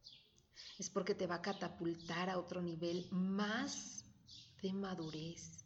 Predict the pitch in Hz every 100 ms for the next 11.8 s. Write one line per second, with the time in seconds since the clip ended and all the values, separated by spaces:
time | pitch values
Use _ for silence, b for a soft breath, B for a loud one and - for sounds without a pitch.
0 | - 170 175 - 175 165 170 170 - -
1 | 151 - - - - _ _ _ - -
2 | - - - _ _ _ - - - -
3 | _ _ - - - - _ 175 170 -
4 | 190 190 196 185 170 170 170 160 170 165
5 | 165 - - - 180 185 190 175 156 -
6 | 165 160 - - - - - - - -
7 | - - - - 202 196 185 165 - 160
8 | 160 165 185 - - 147 - - - -
9 | - - - _ - - - - - -
10 | - - - - - 190 190 190 233 233
11 | 180 170 190 226 202 165 147 143